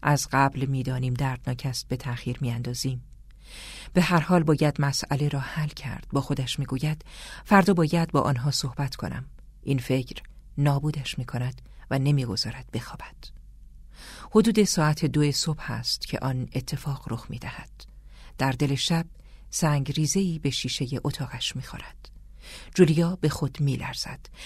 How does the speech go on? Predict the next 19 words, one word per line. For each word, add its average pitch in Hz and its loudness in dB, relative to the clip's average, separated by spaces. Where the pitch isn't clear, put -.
از 147 2
رخوتی 165 2
که 170 2
در 156 2
آن 156 2
غرق 147 0
شده 165 -2
بیرون 139 0
می‌آید. - -10
صدای 156 0
دومین 143 0
برخورد 175 -4
سنگ 143 -2
ریزه 147 0
طنین 123 0
انداز 113 -4
می‌شود. - -10
به 160 2
پنجره 156 2